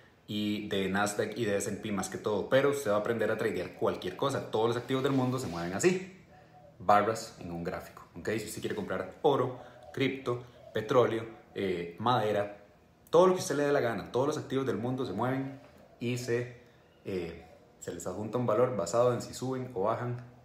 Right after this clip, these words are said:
en este gráfico, ¿ok? Entonces, eso sería. Espero que estén interesados. Si me habían visto, sí, yo daba cursos hace como dos años. Paré porque la verdad estaba haciendo más dinero de lo que <laughs> necesitaba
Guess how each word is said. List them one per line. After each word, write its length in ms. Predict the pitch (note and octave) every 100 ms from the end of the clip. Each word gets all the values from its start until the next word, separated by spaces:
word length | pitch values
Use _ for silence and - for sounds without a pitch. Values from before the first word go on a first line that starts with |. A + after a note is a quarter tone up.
| -
en 80 | G2
este 160 | F2+ F2+
gráfico, 380 | - - -
¿ok? 140 | F2+ A#2 A#2 - - - - - -
Entonces, 800 | - F2+ G#2 G#2+ A#2 - - - - - -
eso 140 | G#2
sería. 560 | A2+ A2 C#3+ C3 - - -
Espero 380 | - G#2+ G#2+ A2
que 100 | G#2+
estén 220 | - G#2+
interesados. 680 | A2 G#2 G2+ B2 B2 - - - -
Si 160 | - -
me 80 | G2
habían 220 | G2+ A2
visto, 260 | B2 B2 A#2+
sí, 160 | B2
yo 100 | A#2
daba 220 | A2+ A2+
cursos 220 | B2 B2 A2+
hace 120 | -
como 200 | A2 G#2+
dos 120 | A2
años. 300 | C3+ C3 - - -
Paré 240 | G#2 A#2+
porque 240 | A#2+ A#2+ G2+
la 80 |
verdad 220 | F#2+ F2 G2
estaba 180 | G#2+
haciendo 400 | G2+ A2+ G#2+ G#2+ - - - _
más 260 | G2+ G2 A2
dinero 400 | A#2 G#2+ A2 A2 - - - -
de 160 | G#2 G#2
lo 120 | A2
que 80 | A2+
<laughs> 80 |
necesitaba 760 | B2 - A2+ A#2+ G#2 A2 -